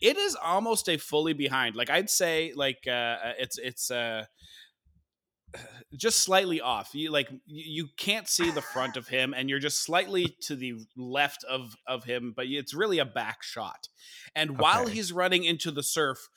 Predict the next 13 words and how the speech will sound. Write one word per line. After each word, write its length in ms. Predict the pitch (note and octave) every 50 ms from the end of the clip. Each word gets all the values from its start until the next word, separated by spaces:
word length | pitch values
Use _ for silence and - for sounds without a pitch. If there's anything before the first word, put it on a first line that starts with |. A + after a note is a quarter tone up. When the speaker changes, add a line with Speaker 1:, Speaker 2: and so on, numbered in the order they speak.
| - - - - - -
Speaker 1:
you 240 | D3 F3 A3+ C4
can 240 | - - - B3+ G#3
see 600 | G3+ - - - - A3+ A#3+ B3+ B3+ B3+ A#3+ A#3+ _ _ _ _ _ -
his 240 | E3+ F#3 F#3 E3 D3+
dick 320 | C3+ D#3+ G3 G3+ - - - _ - - _
flop 720 | - - - - D#3 D3+ E3+ F#3+ G#3+ A#3 A#3+ A#3 - - - _ _ _ _ -
past 640 | - - D#3+ G3 G#3 A#3 A#3 A3 - - - - - _ -
his 220 | F3+ F3+ D#3+ D3+
waist. 580 | C#3+ D#3+ G3+ A#3 G#3 D3+ - - - - - - _ _ _ _ _ _ _ _ -
And 140 | F3+ F3+ F3+
it's 100 | E3+ -
just 180 | G3 F#3+ -
like, 300 | G#3 G3 F#3 D#3 - -